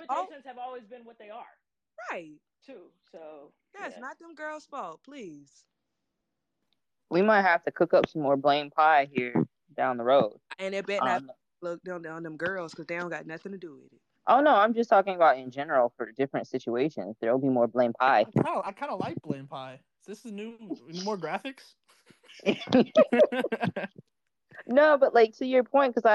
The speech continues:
Speaker 3: absolutely one hundred percent agree with Lo, and, and we talked about it last season, though. Like, when they made it as far as they did, we was like, "Yo, they experienced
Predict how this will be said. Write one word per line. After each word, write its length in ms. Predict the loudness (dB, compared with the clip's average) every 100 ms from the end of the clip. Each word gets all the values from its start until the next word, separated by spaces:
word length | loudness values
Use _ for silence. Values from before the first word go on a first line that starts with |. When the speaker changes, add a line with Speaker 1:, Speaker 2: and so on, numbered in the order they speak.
| 6
Speaker 3:
absolutely 680 | 4 0 -4 -4 -8 -18 _
one 240 | -2 0 2
hundred 240 | 0 -2
percent 300 | -6 -4 -4
agree 240 | 0 2 2
with 120 | 2
Lo, 380 | 4 6 6 2 _ _ _ _ _ 2
and, 340 | 4 2 -2 -8
and 440 | -8 -8 -10 -14 _ _ _ _ _ -12
we 360 | -6 0 0
talked 260 | 2 2 4
about 220 | 6 6
it 80 | 6
last 280 | 6 6 4
season, 320 | 0 0 2
though. 300 | 2 2 -6 _ _ 2
Like, 320 | 6 6 2
when 220 | -2 -2 2
they 240 | 0 -2 -8 0
made 220 | 2 2
it 80 | 2
as 160 | 2 4
far 240 | 6 6
as 120 | 4 2
they 160 | -2
did, 280 | 0 -4 -4
we 140 | -10
was 200 | -2 0
like, 220 | 4 4 6
"Yo, 340 | 6 6 2 _ _ _ _
they 280 | 4 6 4 0
experienced 1160 | -4 -6 -8 -20 _ -4 -4 -4 -6 -14 -20